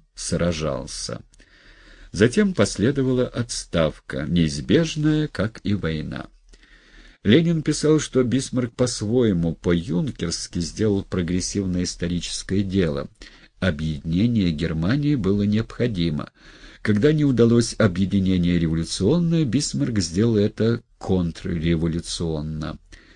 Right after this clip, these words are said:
Глубоко оскорблённый отставкой, похожей на оплеуху, канцлер удалился в своё имение Фридрихсруэ, где днями поглощал крепкие вина, а по ночам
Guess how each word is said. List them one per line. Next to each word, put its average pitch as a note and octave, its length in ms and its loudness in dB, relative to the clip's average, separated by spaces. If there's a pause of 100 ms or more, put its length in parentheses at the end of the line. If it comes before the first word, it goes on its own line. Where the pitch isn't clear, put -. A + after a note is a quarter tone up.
(400)
Глубоко C3+ 460 6
оскорблённый B2+ 920 2
отставкой, G#2 840 -2
похожей D#2+ 640 -2
на D#2 180 -2
оплеуху, F#2 760 -2
канцлер C3+ 640 -4
удалился A#2+ 680 0
в A#2 40 -8
своё A2 380 0
имение G#2 640 0
Фридрихсруэ, E2+ 1080 -2 (580)
где F#2 240 2
днями D3+ 680 2
поглощал G#2+ 720 -2
крепкие F2 640 -2
вина, D2+ 500 -4
а - 100 -8
по F#2+ 120 -2
ночам F3 480 0